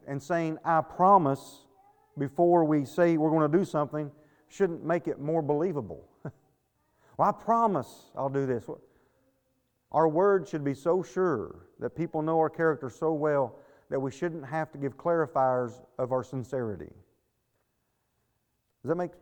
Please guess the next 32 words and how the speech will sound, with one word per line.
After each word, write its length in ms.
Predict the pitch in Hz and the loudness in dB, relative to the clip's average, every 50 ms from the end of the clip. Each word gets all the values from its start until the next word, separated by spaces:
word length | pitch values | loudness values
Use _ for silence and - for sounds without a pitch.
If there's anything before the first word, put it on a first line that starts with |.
| _ - | _ -8
does 100 | 139 139 | -4 -4
that 120 | 175 170 | -4 -4
make 180 | 175 175 160 - | -4 -8 -10 -14
sense? 600 | - - - 180 185 196 202 - - - _ _ _ _ _ _ | -14 -12 -10 -10 -10 -10 -12 -16 -20 -20 _ _ _ _ _ _
I'm 100 | - 196 | -6 -4
not 140 | 208 170 - | -4 -4 -4
saying 140 | - 170 151 | -4 -4 -4
there's 100 | 147 143 | -2 -4
anything 120 | 135 127 | -4 -4
wrong 200 | 131 139 151 147 | -4 -4 -4 -6
with 120 | 135 117 - | -8 -10 -10
saying, 200 | - 117 117 123 | -10 -8 -8 -6
"I 80 | 117 | -8
promise," 460 | 107 - - 165 185 175 139 127 117 - | -8 -4 -2 -2 0 0 -2 -6 -8 -6
but 60 | 123 123 | -6 -4
I'm 160 | 143 160 147 | -4 -6 -8
just 180 | 123 - - | -10 -12 -10
saying 240 | - 156 151 147 143 | -8 -8 -6 -8 -8
we, 80 | 143 - | -10 -10
we 160 | - - 139 | -12 -12 -12
shouldn't 300 | - - 165 143 135 - _ _ _ _ _ _ _ _ _ _ _ _ _ _ | -8 -8 -10 -10 -10 -14 _ _ _ _ _ _ _ _ _ _ _ _ _ _
have 320 | _ - 170 170 165 165 - | _ -8 -6 -6 -6 -6 -8
to 100 | 147 123 | -12 -12
say 300 | - - 175 175 185 160 | -6 -2 -2 0 0 0
that 280 | 135 131 131 - - - | 0 0 0 -2 -4 -8
to 100 | 143 - | -8 -6
convince 420 | - 131 127 123 160 175 - - - | -6 -6 -4 -2 -2 -4 -4 -6 -8
anybody 540 | 151 170 175 147 127 127 123 123 120 123 | -6 -6 -4 -4 -2 -2 -2 -2 -2 -2
that 140 | 117 120 135 | -4 -4 -4
actually 420 | - - 143 135 - - 131 123 120 | -4 -4 -6 -8 -8 -10 -8 -6 -6
knows 380 | 123 123 127 131 120 95 85 | -4 -4 -4 -4 -6 -8 -10
us. 320 | - - - - _ _ | -14 -16 -18 -20 _ _